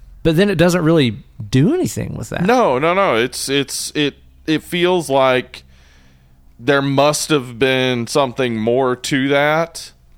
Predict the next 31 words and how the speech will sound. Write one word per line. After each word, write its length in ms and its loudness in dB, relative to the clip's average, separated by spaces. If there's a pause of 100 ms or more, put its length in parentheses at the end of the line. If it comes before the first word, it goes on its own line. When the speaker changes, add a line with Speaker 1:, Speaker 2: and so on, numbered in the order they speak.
(160)
Speaker 2:
but 160 2
we 260 0
don't 220 0
know 180 0
what 220 0
it 140 -4
is. 340 -2
So, 580 0
yeah, 280 2
it 180 -2
just 260 -10
doesn't 320 -2
feel 240 0
very 380 0
significant 960 -6
in 200 -6
that 240 -2
moment. 600 -6 (340)
Speaker 1:
No. 320 0
Speaker 2:
Uh, 280 2 (380)
I, 160 2
yeah, 220 2
I, 380 2
I 140 4
agree. 480 0
Like, 240 0
there, 300 0
there 300 0
are 60 -2
so 400 0
many 540 -2